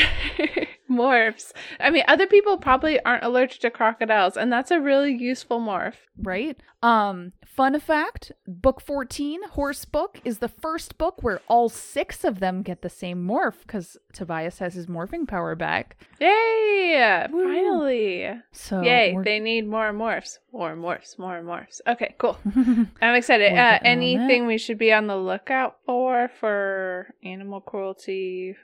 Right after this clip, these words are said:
Speaker 1: any other P S A warnings?
Speaker 2: Um, racehorses, but nothing cruel, like,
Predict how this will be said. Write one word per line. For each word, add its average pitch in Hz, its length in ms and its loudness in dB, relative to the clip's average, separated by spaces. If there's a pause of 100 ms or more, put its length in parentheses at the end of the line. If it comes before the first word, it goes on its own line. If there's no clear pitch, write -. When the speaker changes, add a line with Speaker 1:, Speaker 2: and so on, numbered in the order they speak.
Speaker 1:
any 180 240 -10
other 175 560 -12 (260)
P 180 120 -10
S 175 140 -14
A - 40 -6
warnings? 226 420 6
Speaker 2:
Um, 208 280 -4 (180)
racehorses, 220 1500 2
but 185 380 0 (240)
nothing 190 720 -2
cruel, 185 720 0
like, 143 440 -6